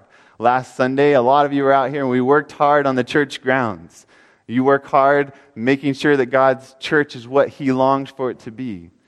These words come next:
You work hard in this community, loving this community, working at the thrift store.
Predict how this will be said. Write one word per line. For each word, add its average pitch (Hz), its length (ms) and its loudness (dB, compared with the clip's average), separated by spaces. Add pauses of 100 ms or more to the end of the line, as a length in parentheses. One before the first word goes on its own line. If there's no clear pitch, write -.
(300)
You 151 160 -4
work 165 240 2
hard 165 320 2
in 156 100 0
this 151 140 -2
community, 147 600 0
loving 151 500 0
this 143 140 -2
community, 139 400 -2
working 160 380 0
at 165 120 -4
the 147 100 -18
thrift 170 440 -2
store. 87 480 -12